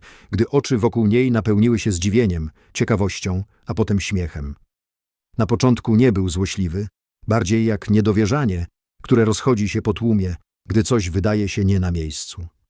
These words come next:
Ale potem śmiech się pogłębił, kilka gwizdów odbiło się echem po sali. Iron Wolves, jeden z najbardziej budzących strach klubów motocyklowych w hrabstwie, nigdy nie widzieli nikogo takiego, kto przyszedłby sam.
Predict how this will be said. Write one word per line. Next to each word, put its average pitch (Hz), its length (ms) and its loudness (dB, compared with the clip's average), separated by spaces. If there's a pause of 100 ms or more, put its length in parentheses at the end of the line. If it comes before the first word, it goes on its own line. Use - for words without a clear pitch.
(540)
Ale 107 160 2
potem 110 280 0
śmiech 123 340 0
się - 140 -6
pogłębił, 92 580 -2 (340)
kilka 107 300 2
gwizdów 90 460 -4 (200)
odbiło 104 360 0
się - 160 -6
echem 101 280 -4
po 98 120 -6
sali. 87 380 -8 (1120)
Iron 175 220 2
Wolves, 98 500 0 (380)
jeden 110 220 2
z 92 80 0
najbardziej 104 500 0
budzących 104 520 0
strach 120 280 -6
klubów 107 380 0
motocyklowych 107 680 0 (200)
w - 80 -12
hrabstwie, 101 540 -2 (440)
nigdy 160 300 4
nie 165 160 2
widzieli 151 340 0
nikogo 143 380 0
takiego, 127 480 -4 (420)
kto 120 120 4
przyszedłby 95 580 -2
sam. 67 360 -8